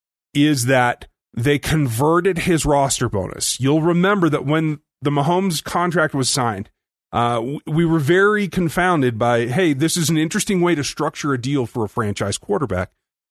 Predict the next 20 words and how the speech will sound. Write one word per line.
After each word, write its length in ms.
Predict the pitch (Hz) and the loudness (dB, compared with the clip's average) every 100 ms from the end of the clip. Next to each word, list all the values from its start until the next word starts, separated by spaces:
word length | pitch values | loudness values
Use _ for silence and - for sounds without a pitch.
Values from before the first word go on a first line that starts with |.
| _ | _
by 80 | 135 | -4
putting 240 | 123 185 | 0 2
all 140 | 185 220 | 2 2
this 160 | 262 | 2
money 220 | 190 180 170 | 2 2 2
into 100 | 131 | 4
roster 460 | 135 151 143 120 | 4 2 2 -2
bonuses 640 | 107 101 87 - - - - _ _ _ - | -4 -6 -6 -6 -6 -10 -14 _ _ _ -6
because 500 | 117 135 - 143 135 | -2 -2 2 2 2
they're 160 | 143 139 | 0 0
convertible." 840 | - 160 139 196 156 87 65 _ - | 0 -2 2 2 2 -2 -8 _ -8
So 220 | - 120 | -4 -2
you 200 | 113 147 | -2 -2
can 300 | - 147 120 | -2 -2 -2
do 540 | 113 190 151 131 117 - _ _ _ _ _ _ _ _ _ | 0 2 2 0 -2 -10 _ _ _ _ _ _ _ _ _
anything 540 | 156 196 254 233 240 208 | -2 0 2 0 0 2
that 160 | 180 | 2
you 100 | 175 | 0
want 300 | 147 170 175 | 2 2 0
with 380 | 160 147 143 - | 0 2 2 -2